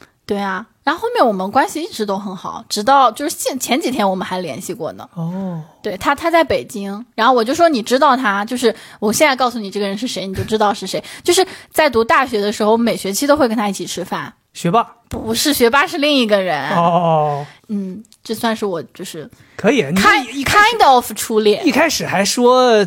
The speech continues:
Speaker 2: 啥都没记得，现在后来讲了这么多，看来记忆还是很深刻的嘛。
Speaker 1: 没有，主要就是对他印象深刻。
Speaker 2: 哦。
Speaker 1: 嗯。
Speaker 2: 是。哦，那他后来就是说喜欢上那个女生闹这么大嘛，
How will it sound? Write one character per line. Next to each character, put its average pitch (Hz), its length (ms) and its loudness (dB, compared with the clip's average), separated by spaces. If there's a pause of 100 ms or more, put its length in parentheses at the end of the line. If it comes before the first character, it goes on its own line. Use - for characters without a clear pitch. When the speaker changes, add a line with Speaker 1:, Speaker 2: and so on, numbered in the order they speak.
Speaker 2:
啥 - 300 -2
都 269 120 4
没 180 140 0
记 185 140 -4
得， 147 280 -4 (280)
现 247 200 -4
在 208 60 -4
后 254 100 2
来 240 100 2
讲 175 180 0
了 185 60 -4
这 311 80 -2
么 247 100 4
多， 156 280 -4
看 294 140 0
来 370 80 2
记 403 240 -10
忆 294 80 0
还 240 100 -2
是 254 120 -2
很 143 160 -8
深 240 180 0
刻 294 160 2
的 170 80 -2
嘛。 143 80 -6
Speaker 1:
没 247 80 4
有， 269 80 4
主 233 120 0
要 220 120 4
就 262 100 -4
是 302 80 0
对 277 160 2
他 254 200 0
印 240 120 -6
象 190 160 -10
深 - 200 -16
刻。 - 160 -16 (120)
Speaker 2:
哦。 135 420 -12 (100)
Speaker 1:
嗯。 190 400 -10 (100)
Speaker 2:
是。 143 240 -10 (500)
哦， 190 80 -2
那 247 80 2
他 - 80 -4
后 247 120 0
来 202 120 2
就 214 120 -6
是 - 20 -6
说 208 100 2
喜 208 140 -2
欢 160 100 -4
上 202 60 -2
那 240 60 -2
个 196 80 -6
女 139 100 -8
生 170 140 -4
闹 208 120 -2
这 233 60 -2
么 202 80 -4
大 135 160 -8
嘛， 143 120 -16